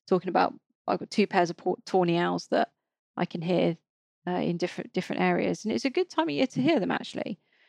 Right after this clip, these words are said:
Speaker 1: So we thought we'd
Speaker 2: Mm.
Speaker 1: give you some good old facts and information about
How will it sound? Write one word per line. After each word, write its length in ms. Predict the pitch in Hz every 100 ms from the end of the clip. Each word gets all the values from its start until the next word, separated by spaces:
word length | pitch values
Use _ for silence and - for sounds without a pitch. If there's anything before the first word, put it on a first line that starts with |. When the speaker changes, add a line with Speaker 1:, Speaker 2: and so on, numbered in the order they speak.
| _
Speaker 1:
So 140 | - 320
we 140 | 359
thought 180 | 339 277
we'd 220 | 254 233
Speaker 2:
Mm. 60 | 104
Speaker 1:
give 180 | 240 214
you 300 | 226 220 214
some 220 | - 185 - _ -
good 140 | 294
old 280 | 254 226 180 _ _
facts 480 | - - 202 - 196
and 80 |
information 600 | 185 175 185 180 170 - 170
about 440 | 170 175 175 170